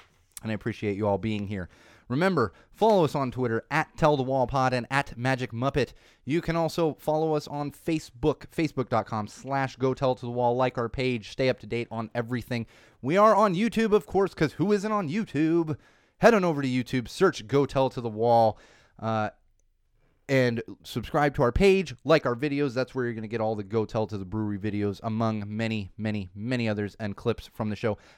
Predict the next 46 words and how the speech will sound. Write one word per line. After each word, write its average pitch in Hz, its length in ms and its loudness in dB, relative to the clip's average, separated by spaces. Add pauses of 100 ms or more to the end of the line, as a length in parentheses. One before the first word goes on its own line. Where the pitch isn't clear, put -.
That's 123 160 -4
where, 135 220 2
if 131 160 -4
you 135 140 0
only 170 220 0
listen 165 420 6
to 131 100 -2
the 120 80 -2
podcast 120 600 0 (300)
and 117 140 -2
don't 127 160 0
catch 135 260 -2
the 123 80 -6
live 127 320 -2
feeds 117 300 -4
while 123 380 0
they 123 120 -2
are 113 60 -4
happening 117 500 -6
live, 160 420 0 (360)
uh, 113 360 0 (800)
all 139 220 4
of 135 80 -2
the 131 40 -6
live 127 220 2
feeds 107 240 -6
do 117 100 2
get 107 120 6
posted 104 340 -2
to 95 60 -8
YouTube. 95 460 -6
So - 80 -8
if 87 100 -8
you're 90 100 -8
interested, 90 520 -6
that 95 180 -2
would 92 100 -8
be 92 80 -4
the 87 80 -8
place 95 240 -6
to 92 60 -16
do 92 140 -2
it. 95 100 -2
And 180 120 2
of 185 80 -2
course, 190 300 -2